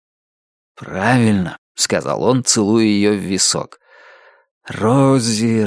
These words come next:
Рози, Рози, Рози, Рози». Она закрыла глаза и уткнулась лицом ему в плечо,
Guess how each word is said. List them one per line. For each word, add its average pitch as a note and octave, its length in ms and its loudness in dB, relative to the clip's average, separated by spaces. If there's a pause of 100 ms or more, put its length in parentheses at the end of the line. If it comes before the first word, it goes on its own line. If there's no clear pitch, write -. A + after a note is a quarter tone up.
(160)
Рози, G#2+ 720 -2 (180)
Рози, A2 640 -4 (140)
Рози, A#2+ 840 -4 (200)
Рози». G2 1500 -6 (1120)
Она G2 300 0
закрыла A#2 460 2
глаза A2 640 2 (420)
и B2 80 2
уткнулась D3+ 580 2
лицом D#3 460 2
ему C3+ 320 4
в - 100 -8
плечо, G2 640 -2